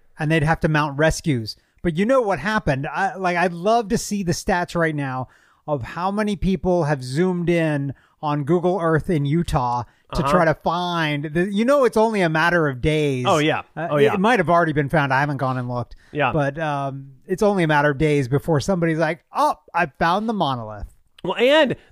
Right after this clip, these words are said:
Speaker 2: the people that went and landed the helicopter, apparently one got on the other's shoulders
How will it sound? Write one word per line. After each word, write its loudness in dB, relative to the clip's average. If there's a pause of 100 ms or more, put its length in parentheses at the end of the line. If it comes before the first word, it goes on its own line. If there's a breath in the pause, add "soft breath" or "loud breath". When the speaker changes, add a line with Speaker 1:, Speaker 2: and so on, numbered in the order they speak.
Speaker 2:
the 0
people 0
that 2
went 2
and 2
landed 0
the 0
helicopter, 0
apparently 0
one 0
got 2
on 2
the 2
other's 0
shoulders 0